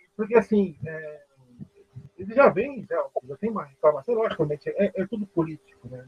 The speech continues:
Isso é uma coisa que já vem desde o início do ano, a própria Mercedes já tinha reclamado em relação à asa flexível da, da possível flexibilidade da asa da, da Red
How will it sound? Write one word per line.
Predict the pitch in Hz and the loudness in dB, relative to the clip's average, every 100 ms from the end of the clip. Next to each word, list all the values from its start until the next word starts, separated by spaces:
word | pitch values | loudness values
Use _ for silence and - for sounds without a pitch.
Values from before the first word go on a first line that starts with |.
| - | -16
Isso | - | 0
é | 151 | 0
uma | |
coisa | - 147 | 0 -4
que | 143 | 0
já | 147 135 | 2 2
vem | 143 | 0
desde | 147 - | -16 -16
o | 151 | -20
início | - 147 | -12 0
do | 170 | 2
ano, | 165 151 | 2 0
a | |
própria | 165 156 147 | -8 -10 -10
Mercedes | 135 - 143 | -12 -8 -6
já | 139 | -6
tinha | - 135 | -6 -8
reclamado | - 139 127 135 - _ _ _ _ _ _ _ _ _ _ _ - | -2 -4 -2 -8 -10 _ _ _ _ _ _ _ _ _ _ _ -6
em | 127 | -2
relação | 139 143 - 147 139 135 | 0 0 -2 -4 -4 -4
à | 127 - _ _ _ _ _ _ _ - | -12 -20 _ _ _ _ _ _ _ 2
asa | 135 143 143 - | 2 2 -2 -8
flexível | 131 _ - 147 135 | -10 _ -6 -4 -2
da, | 131 123 - - _ _ _ _ _ _ _ - | -4 -6 -16 -20 _ _ _ _ _ _ _ -2
da | 139 135 - _ | 0 0 -2 _
possível | 156 - 190 - _ | 2 4 4 2 _
flexibilidade | 170 - - 147 139 160 156 | -2 -2 -6 -2 4 4 4
da | 143 156 | 0 2
asa | 156 143 | 2 2
da, | 127 117 | -6 -10
da | 120 127 | -10 -10
Red | 135 | -12